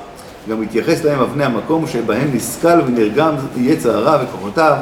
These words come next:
והוא מה שאמרו חז"ל בסוטה, "תורה מצלת מיצר הרע", בין בזמן שעוסק בה, בין בזמן שאין עוסק בה. ואמרו, "וישם מראשותיו", התכוון על דרך מה שאמרו, מה שאמר רבי שמעון בן לקיש, "אם לא ניצחו,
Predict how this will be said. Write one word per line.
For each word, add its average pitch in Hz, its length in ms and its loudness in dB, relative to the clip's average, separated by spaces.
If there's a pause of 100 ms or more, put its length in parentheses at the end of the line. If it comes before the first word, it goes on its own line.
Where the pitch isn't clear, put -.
(440)
והוא 127 180 -2
מה 123 120 0
שאמרו 117 280 -4
חז"ל 117 260 0
בסוטה, 110 420 0
"תורה 117 200 -2
מצלת 151 480 -2
מיצר 139 300 0
הרע", 147 280 4 (400)
בין 151 200 2
בזמן 117 340 0
שעוסק 107 380 2 (100)
בה, 135 160 2 (400)
בין 143 320 0
בזמן 131 480 2 (380)
שאין 123 300 0
עוסק 107 260 0 (120)
בה. 90 440 0 (680)
ואמרו, 113 300 4
"וישם 127 420 2
מראשותיו", 110 680 0 (540)
התכוון 127 480 0
על 143 120 2
דרך 160 460 2
מה 147 140 -2
שאמרו, 175 440 2 (200)
מה 156 120 2
שאמר 165 340 2
רבי 147 160 0
שמעון 165 240 -2
בן 170 60 0
לקיש, 202 420 2 (360)
"אם 165 160 4
לא 190 180 4
ניצחו, 208 640 2